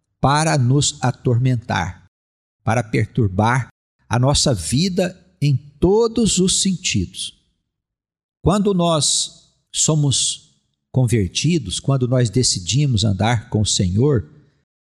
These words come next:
é preciso estar vigilante, porque as tribulações, elas virão. Num primeiro momento, quando recebemos a conversão,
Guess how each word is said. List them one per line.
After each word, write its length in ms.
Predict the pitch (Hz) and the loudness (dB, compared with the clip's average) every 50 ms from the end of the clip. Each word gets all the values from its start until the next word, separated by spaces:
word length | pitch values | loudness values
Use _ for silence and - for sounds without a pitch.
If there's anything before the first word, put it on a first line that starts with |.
| _ _ _ _ _ _ _ _ _ _ _ _ _ _ _ _ _ | _ _ _ _ _ _ _ _ _ _ _ _ _ _ _ _ _
é 60 | - 131 | -4 -2
preciso 500 | - - 139 123 - - 147 156 143 143 | -2 0 0 0 0 0 0 0 0 0
estar 640 | 131 - - 147 139 147 151 143 139 - - - _ - | -2 -2 -2 -2 0 0 0 -2 -4 -6 -12 -16 _ -2
vigilante, 840 | 180 247 196 165 170 151 135 120 107 92 - - - - - _ _ _ _ _ _ _ _ _ _ _ _ _ _ _ | 0 0 2 2 2 2 2 0 0 -2 -4 -8 -10 -10 -14 _ _ _ _ _ _ _ _ _ _ _ _ _ _ _
porque 320 | - 143 127 - - 170 | 0 0 0 0 0 0
as 100 | 170 - | 0 2
tribulações, 840 | - - 170 165 151 165 160 151 131 139 - - 147 147 160 160 139 | 2 2 0 2 2 2 2 2 2 2 0 2 2 2 2 2 2
elas 260 | 160 160 165 147 131 | 2 2 2 2 0
virão. 420 | 127 180 196 156 127 117 107 90 - - - _ _ _ _ _ _ _ _ _ _ _ _ _ _ _ _ _ _ _ - | 0 0 2 2 4 2 2 0 -2 -8 -18 _ _ _ _ _ _ _ _ _ _ _ _ _ _ _ _ _ _ _ 0
Num 140 | 127 175 185 | 0 2 4
primeiro 340 | 202 196 190 180 175 151 | 2 2 4 4 2 2
momento, 580 | 131 123 110 101 120 151 175 156 - - - - - _ _ _ _ _ _ _ _ _ _ _ _ | 2 2 2 2 2 2 2 0 0 -4 -10 -18 -20 _ _ _ _ _ _ _ _ _ _ _ _
quando 220 | - 123 127 113 | 0 2 4 4
recebemos 560 | 101 127 117 - - 110 104 117 131 123 104 | 4 4 2 2 0 2 2 2 2 4 2
a 60 | 120 - | 2 2
conversão, 760 | - 123 113 98 104 95 95 - - - 143 147 139 104 | 2 0 2 2 2 2 2 0 0 0 0 0 0 -2